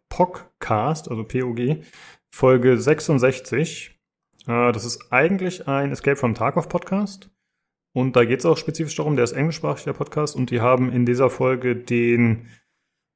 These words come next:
äh, Chefentwickler zu Gast, oder, oder den, den Chef von Battlestate Games, den Nikita. Und sie sprechen einfach mit ihm ziemlich offen über, ja, die Entwicklung des Spiels, aber auch viel über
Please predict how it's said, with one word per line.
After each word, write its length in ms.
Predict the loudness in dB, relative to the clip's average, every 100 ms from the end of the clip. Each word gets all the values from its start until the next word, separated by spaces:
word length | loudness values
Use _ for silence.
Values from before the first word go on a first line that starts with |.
| -8
äh, 280 | -2 0 -2
Chefentwickler 800 | 4 4 4 -2 -4 -4 -6 -6
zu 140 | -12 -6
Gast, 340 | -4 -4 -8
oder, 340 | -6 -6 -6 -10
oder 180 | -12 -12
den, 280 | -10 -10 -10
den 220 | -12 -8
Chef 200 | -4 -2
von 140 | 2
Battlestate 420 | 2 2 0 -4
Games, 340 | -2 -2 -2 -4
den 300 | -6 -4 -6
Nikita. 420 | -8 -6 -4 -4 -8 _ _ _ _ _ _ _ _ _
Und 360 | 0 4 6 4
sie 320 | 4 0 0
sprechen 420 | -4 -2 0 2
einfach 220 | 2 4 4
mit 240 | 2 0
ihm 600 | -6 -2 0 0 -2 -6 _ -14 -4
ziemlich 360 | 0 2 2
offen 460 | 2 2 2 2 -2
über, 720 | -4 2 4 4 4 2 -2 -8 0
ja, 160 | 0
die 120 | 2
Entwicklung 300 | 0 0 -2
des 100 | -4
Spiels, 520 | -4 0 2 2 0 -2
aber 240 | 2 4
auch 120 | 2
viel 300 | -2 -6 -6
über 540 | -4 0 4 4 4